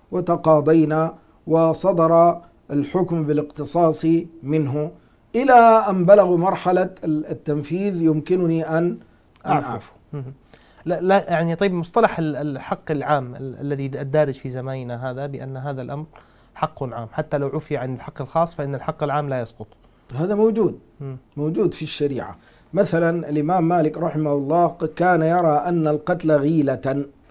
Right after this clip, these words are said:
Speaker 1: يعني بنوع من الغدر والاستدراج، هذا لا يتعلق به حق أولياء الدم،
Speaker 2: الدم.
Speaker 1: بل هو حق عام.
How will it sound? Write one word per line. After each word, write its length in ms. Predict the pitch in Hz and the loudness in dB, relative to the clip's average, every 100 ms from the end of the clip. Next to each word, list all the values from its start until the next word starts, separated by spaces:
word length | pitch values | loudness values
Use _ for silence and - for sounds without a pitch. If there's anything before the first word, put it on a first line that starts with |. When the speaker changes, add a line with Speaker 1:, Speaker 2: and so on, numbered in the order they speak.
| _ _ - - 151 | _ _ -20 -18 -6
Speaker 1:
يعني 240 | 135 131 | -4 -2
بنوع 560 | 127 - 127 131 156 151 | -6 -8 -6 0 2 2
من 180 | 147 139 | 0 -2
الغدر 400 | 131 151 147 131 | 0 0 2 2
والاستدراج، 1160 | 139 151 143 147 131 123 - 131 135 147 151 143 - _ _ | 4 4 2 -2 -4 -6 -8 -6 0 4 4 0 -12 _ _
هذا 580 | - 175 180 170 175 180 151 | 0 2 4 6 4 2 -2
لا 340 | 147 175 190 | 2 6 6
يتعلق 520 | 165 151 175 170 - | 4 2 4 4 4
به 260 | 156 165 160 | 2 4 2
حق 380 | - 170 - - | 2 0 0 0
أولياء 680 | 156 143 139 147 170 165 - _ - | 2 4 4 4 2 0 -10 _ -2
الدم، 300 | 151 131 143 | -2 2 0
Speaker 2:
الدم. 160 | 131 117 | 0 0
Speaker 1:
بل 180 | 151 | 4
هو 160 | 156 175 | 4 4
حق 380 | - 170 - 135 | 0 -4 -4 -8
عام. 240 | 104 110 | -8 -12